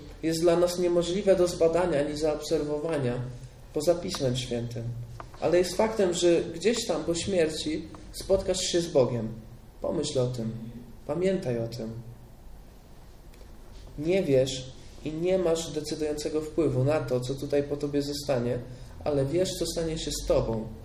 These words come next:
kiedy odejdziesz. Ustanowiono człowiekowi raz umrzeć, a potem sąd. Więc skup się na tym, żeby dobrze korzystać z życia, które dostałeś od Boga.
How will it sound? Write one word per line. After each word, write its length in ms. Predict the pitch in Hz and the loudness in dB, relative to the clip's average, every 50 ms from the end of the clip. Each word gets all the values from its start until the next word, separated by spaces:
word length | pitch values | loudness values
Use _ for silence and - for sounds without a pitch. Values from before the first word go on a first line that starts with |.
| - - | -8 -6
kiedy 160 | 127 127 127 | -2 0 2
odejdziesz. 640 | 123 123 127 123 123 120 - 123 123 - - - - - - - - - - - - - - - - - - - - - - - - - - - | 2 2 2 0 -2 -2 -4 -6 -8 -8 -8 -10 -12 -14 -14 -16 -14 -16 -16 -16 -16 -16 -16 -16 -16 -16 -16 -14 -14 -14 -14 -14 -12 -12 -12 -10
Ustanowiono 560 | - - - 147 147 147 143 160 156 156 156 | -10 -4 -2 -2 -2 0 -2 -2 0 0 -2
człowiekowi 580 | 151 - 160 143 147 147 - 147 139 135 143 139 | -4 -4 -2 -2 -2 0 0 0 0 4 4 4
raz 320 | 156 165 165 - - - | 4 2 0 -2 -4 -4
umrzeć, 480 | - 143 135 123 117 117 117 113 - - - - | -2 -2 0 0 0 0 -2 -2 -4 -8 -6 -6
a 60 | 127 | -6
potem 300 | 131 - 135 127 135 135 135 - - | -2 -2 -2 0 0 -2 -2 -2 -2
sąd. 180 | 135 123 113 113 - - - - - - - - - - - - - - - - | -2 -2 -2 -2 -4 -8 -10 -12 -12 -14 -14 -14 -14 -14 -16 -16 -16 -14 -6 -2
Więc 160 | 147 147 143 - - | -2 -2 -2 -2 -4
skup 280 | - - 247 277 - | -2 0 -2 -2 0
się 160 | - - 208 | 2 2 4
na 160 | 180 185 190 190 | 6 6 4 4
tym, 180 | - 190 180 | 4 2 2
żeby 240 | 170 175 170 160 160 | 2 2 2 2 4
dobrze 380 | 165 185 220 220 - - 151 139 | 4 4 4 4 4 0 0 0
korzystać 480 | 143 139 131 139 131 - - 143 135 | 0 0 -2 -2 -2 0 0 0 0
z 140 | 135 135 - | 0 -2 -2
życia, 400 | 143 147 151 139 - 120 113 101 - - - - - - - | -2 0 0 0 2 2 0 0 0 -6 -12 -14 -16 -18 -16
które 200 | - - 139 135 | -6 0 0 0
dostałeś 500 | 135 139 135 - 143 135 131 135 135 - | 2 0 -2 2 4 4 4 4 2 -2
od 100 | 131 127 | -4 -4
Boga. 280 | 127 127 120 117 117 | 0 0 0 2 2